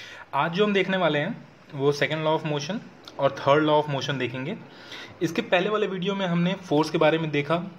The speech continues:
बैलेंस and unbalanced force के बारे में देखा और first law of motion के बारे में देखा कि अगर कोई बॉडी रेस्ट में है, तो वो रेस्ट में रहेगी, अगर मोशन में है, तो मोशन में रहेगी, जब तक उससे कोई बॉडी पे एक्सटर्नल फोर्स ना लगाया जाए। उसी लॉ को हम law of inertia भी कहते हैं,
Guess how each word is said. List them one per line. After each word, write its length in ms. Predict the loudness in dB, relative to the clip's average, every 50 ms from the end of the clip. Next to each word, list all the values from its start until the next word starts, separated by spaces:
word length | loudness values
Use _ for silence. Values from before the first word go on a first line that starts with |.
| -14 -8
बैलेंस 480 | -2 2 2 2 2 2 -2 -4 -4 -8
and 100 | -8 -8
unbalanced 580 | -6 -4 -4 0 0 0 0 0 -4 -8 -6 -2
force 200 | -2 -2 -2 -2
के 60 | 0
बारे 220 | 2 2 2 2 0
में 120 | -2 -2
देखा 340 | -4 -4 -4 -2 -4 -4 -4 -6 -8 -8 -4 0
और 100 | 0 2 2 2 0
first 260 | -2 0 2 4 6
law 100 | 6 6
of 120 | 4 2 -4
motion 240 | -4 -4 -4 -4
के 80 | -2 0
बारे 200 | 0 0 -2 -2
में 120 | -4 -4
देखा 260 | -6 -6 -6 -4 -4 -4
कि 140 | -2 0
अगर 160 | 2 2 2 2
कोई 320 | 0 0 0 0 0 -2
बॉडी 300 | 0 2 4 4 6 6
रेस्ट 300 | 4 2 2 0 -2 -4
में 60 | -4
है, 100 | -4 -2
तो 100 | -2 0
वो 80 | 0 0
रेस्ट 240 | 0 -2 -2 -2 -2
में 100 | 0 0
रहेगी, 320 | 2 2 2 0 0 -2
अगर 320 | -2 0 0 0 0 -2 -4 -6 -10 -10 -10 -8 -2
मोशन 320 | 0 2 2 4 4 2 2
में 100 | 2 0
है, 60 | 0
तो 60 | 0
मोशन 320 | 0 0 0 0 0 0
में 100 | 0 0
रहेगी, 200 | 2 0 0 2
जब 180 | 0 0 0 0
तक 140 | -2 -2 -2
उससे 220 | -2 -4 -2 -4
कोई 220 | -2 0 0 0 2
बॉडी 280 | 2 2 2 2 0
पे 140 | -2 0 -2 -2 -2 -6 -8 -8 -2 -2
एक्सटर्नल 380 | -2 -2 -2 -2 0 0 0 0
फोर्स 320 | -2 0 -2 -2 0 0
ना 80 | 0 0
लगाया 220 | 0 0 0 0
जाए। 160 | 0 0 0
उसी 280 | 0 0 -4 -4 -2 -2
लॉ 160 | 0 0 0
को 120 | 0 0 0
हम 180 | 0 0 0
law 200 | 2 4 2 2
of 80 | 2 2
inertia 360 | 0 0 -2 0 2 2 2
भी 140 | 4 2 2
कहते 300 | 2 2 2 2 2 0
हैं, 460 | 0 0 -2 -6 -10 -12 -14 -16 -16